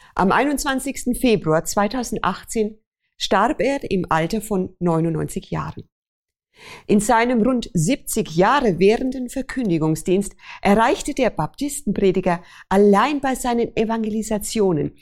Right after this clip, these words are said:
über zweihundert Millionen Menschen in hundertfünfundachtzig Ländern. Häufig füllte er ganze Stadien mit Zuhörern. Daneben war er Seelsorger und Begleiter vieler U-S-Präsidenten, von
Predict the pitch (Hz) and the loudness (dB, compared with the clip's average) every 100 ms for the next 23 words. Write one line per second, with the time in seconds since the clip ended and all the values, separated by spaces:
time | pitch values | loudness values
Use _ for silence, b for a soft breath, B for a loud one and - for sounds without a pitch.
0 | b _ 269 277 269 - - 220 277 311 | b _ 2 2 0 -2 -4 0 0 -2
1 | 269 247 247 240 208 190 160 156 262 294 | -2 -2 -2 -4 0 2 2 4 2 2
2 | 262 208 208 - 202 - b b b 160 | -2 -2 -2 -4 -6 -10 b b b 0
3 | 147 139 240 233 226 185 156 180 - - | 0 0 0 0 -2 -2 -2 -2 -6 -10
4 | - - 165 156 139 - _ _ _ _ | -10 -10 -6 -6 -8 -12 _ _ _ _
5 | _ B B B B 226 269 285 254 - | _ B B B B 2 2 0 -4 -4
6 | 294 311 247 214 202 226 311 320 240 - | -2 0 2 2 2 0 -2 -4 -6 -4
7 | 240 233 247 196 170 175 - 302 226 160 | -2 -2 -2 -2 -4 -6 -10 -10 -8 -10
8 | - - _ _ _ _ _ _ _ B | -12 -18 _ _ _ _ _ _ _ B
9 | B B - 208 247 262 247 185 165 - | B B 4 4 2 0 0 0 0 -4
10 | - - 175 220 - 254 240 262 240 269 | -6 2 2 2 0 -2 0 -2 0 -2
11 | - 285 247 247 233 170 160 - 240 247 | -4 -8 -8 -4 -4 -4 -8 -6 -2 0
12 | 262 247 - 226 - 226 - 180 175 165 | -2 -4 -4 -2 -2 -2 -4 -4 -2 -2
13 | 156 156 170 220 226 _ B B B - | -2 -4 -4 -10 -10 _ B B B -2
14 | 214 180 175 | 0 2 -2